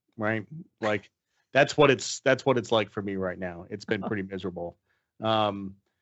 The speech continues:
Speaker 1: so
Speaker 2: Why is that, though? Give us the context. Why, why is it miserable? Because you've been thinking something else was gonna happen?
Speaker 1: So I started getting bullish on bonds, like, fifty basis points ago, like, around four percent. Well, ten-year notes anyway. Um, we have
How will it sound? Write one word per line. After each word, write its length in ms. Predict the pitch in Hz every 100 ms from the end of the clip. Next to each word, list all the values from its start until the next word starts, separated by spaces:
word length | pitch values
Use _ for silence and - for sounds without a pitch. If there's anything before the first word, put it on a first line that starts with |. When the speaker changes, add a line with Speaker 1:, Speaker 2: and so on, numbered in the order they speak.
| _ -
Speaker 1:
so 160 | 165
Speaker 2:
Why 140 | 156 151
is 220 | 139 -
that, 140 | 220 196
though? 120 | 185
Give 140 | 247
us 80 | 277
the 100 | 262
context. 560 | 196 226 208 170 - 196
Why, 180 | 196 -
why 260 | 202 202
is 160 | 196 170
it 80 | 170
miserable? 380 | 170 160 147
Because 500 | 151 160 170 151 151 -
you've 180 | 175 165
been 380 | 175 165 160 151
thinking 320 | 165 - 151
something 260 | 175 165
else 160 | 151 151
was 100 | 156
gonna 140 | 165
happen? 420 | 151 143 - 185 185
Speaker 1:
So 160 | 196 185
I 100 | 208
started 280 | 302 294
getting 280 | 190 180 156
bullish 460 | 170 135 143 156 -
on 160 | 135 117
bonds, 460 | 127 143 120 -
like, 240 | 117 110 -
fifty 260 | 156 139
basis 320 | 123 147 135
points 320 | - 104 92 95
ago, 260 | 92 87
like, 240 | 90 98 110
around 380 | 110 107 107 98
four 140 | 120 113
percent. 400 | 151 - 107 98
Well, 140 | 110
ten-year 320 | - 135 117
notes 280 | 95 92 -
anyway. 380 | 104 92 87 87 _ _ _ _ _ _ _
Um, 640 | 127 127 127 123 120 117 117 _ _ _ _ _ _ _ _ _ _ _
we 280 | 143 180 185
have 720 | 151 139 127 120 117 110 107